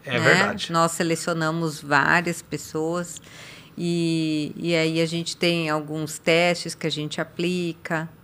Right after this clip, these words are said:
Speaker 2: né?
Speaker 1: Entendi.
Speaker 2: Mas, é, é, a gente consegue.
Speaker 1: Sim, claro, claro. Você tá com trinta, né? Então já tem um grupo bem treinado que trabalha com você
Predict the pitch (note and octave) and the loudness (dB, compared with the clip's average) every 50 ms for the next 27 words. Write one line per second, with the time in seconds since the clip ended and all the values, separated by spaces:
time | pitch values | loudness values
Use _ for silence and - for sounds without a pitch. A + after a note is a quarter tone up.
0 | - - D3+ D#3 D#3+ E3+ F3 - C#3 C3+ C3 A#2 A2 G#2+ - - - - - - | -14 -8 -6 -4 -2 -2 0 2 2 2 2 0 -4 -8 -8 -12 -20 -20 -20 -20
1 | - - F#3+ G#3 A#3+ D4+ F4+ G4+ G4+ - - - - - - - - - - - | -10 0 6 8 8 8 8 6 4 2 0 -8 -10 -12 -14 -18 -20 -20 -20 -20
2 | - - - - F#3+ G3 G3 G3 G3 G3 G3 F#3+ F#3 F#3 F3+ E3+ E3 E3 D#3 - | -20 -12 -2 2 6 6 8 8 8 8 8 6 6 6 4 4 2 0 -2 -6
3 | - - - E3 E3 E3 E3 E3 E3 D#3+ D#3+ D#3 D3 C3 C3 - - - - - | -8 -6 -2 0 0 0 2 0 0 0 0 -2 -2 -4 -6 -12 -14 -18 -20 -20
4 | - - - - - - - - - - - - - - - - - - - - | -20 -20 -20 -20 -20 -20 -20 -20 -20 -20 -20 -20 -20 -20 -20 -20 -20 -20 -20 -20
5 | - - - - - - - A#3 C4+ - F4 F4 - - - F#4+ F#4 F#4 - - | -20 -20 -20 -20 -10 2 8 8 8 8 8 4 4 6 6 8 8 6 6 6
6 | C#4+ G#3 E3 D#3 D#3+ - - - - - - - C#3 B2+ C3 C#3+ D#3+ D#3 - A#2+ | 6 6 6 6 0 -8 -14 -14 -8 -6 -2 -2 0 0 2 0 2 4 8 10
7 | A#2 A#2+ C3 F#3 G3 - - - - - A2+ B2 D#3+ G3+ F#3 A3+ - - B2+ - | 10 10 10 10 8 4 2 0 0 4 6 6 6 6 4 0 -2 0 4 6
8 | C3 B2 - D3 C#3+ A#2 C#3+ D3+ F3 F#3+ A3+ - - - - - - - - - | 6 6 6 4 0 2 4 4 4 4 4 2 2 0 0 -2 -10 -12 -2 2
9 | B2+ D3+ F#3 F3+ - D3 D3 C#3 C#3+ C#3 C3+ - C#3 C#3+ D#3+ F3+ F#3+ E3 C#3 D3 | 4 4 4 6 8 6 8 8 8 6 6 8 6 8 8 6 4 6 6 8
10 | D#3+ D#3 - D#3+ B2 A2 C#3 C#3+ D3+ D3 - C#3+ C#3+ C3+ C3 C3 C3 C#3 D3 D3+ | 6 6 4 2 2 8 8 10 10 8 8 8 8 8 8 10 12 12 12 12
11 | D3+ D3 C#3+ - C3+ B2+ B2 C3 C3+ C3+ - - C3+ C3+ D3 D3 - - D3+ D#3 | 10 6 2 4 4 8 10 10 8 8 6 0 0 0 0 0 2 4 4 4
12 | F#3+ G3 | 4 2